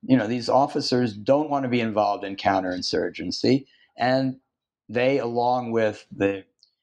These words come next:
defense contractors, are gonna fight to the death to be sure that none of these weapon systems ever get canceled. You know, so you get this paradox of George W. Bush, who in both his presidential campaigns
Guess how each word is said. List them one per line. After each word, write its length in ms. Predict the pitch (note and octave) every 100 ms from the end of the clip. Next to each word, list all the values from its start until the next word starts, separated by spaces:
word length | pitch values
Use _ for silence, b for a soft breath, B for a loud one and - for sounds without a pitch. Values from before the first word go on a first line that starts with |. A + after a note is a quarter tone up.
| _
defense 380 | A#2 G#2+ D3+ G3+
contractors, 640 | - D3 B2+ B2 B2 B2+ B2
are 40 |
gonna 160 | B2 B2+
fight 400 | - B2 B2+ -
to 100 | A#2+
the 120 | A2+
death 400 | G2 A2+ A#2+ -
to 80 | A2+
be 180 | G#2 A2
sure 220 | - G#2+
that 200 | G#2 -
none 180 | G2+ G#2
of 80 | G2+
these 220 | G2+ -
weapon 360 | F#2 F2+ F#2+ F#2+
systems 580 | - F2+ - - - _ _ _ _ -
ever 240 | G#2 G2
get 260 | F#2+ F2+ -
canceled. 600 | A2 A#2 B2 - - - _ _
You 100 | A2
know, 100 | -
so 160 | - B2+
you 80 |
get 200 | B2+ B2
this 160 | A#2+ A2+
paradox 800 | - C3+ D#3 D#3 G#2+ G2 - -
of 180 | G#2 - _ _ _ _ _ -
George 280 | B2+ C3+ -
W. 360 | A#2+ A2+ G#2+
Bush, 320 | E3 F#3 D#3
who 100 | -
in 80 | B2
both 300 | A#2 D3 E3+
his 120 | D#3
presidential 600 | - C3+ B2+ B2 A#2 A#2+
campaigns 880 | A#2 A2 G#2 - D3+ D#3+ C#3+ A#2 -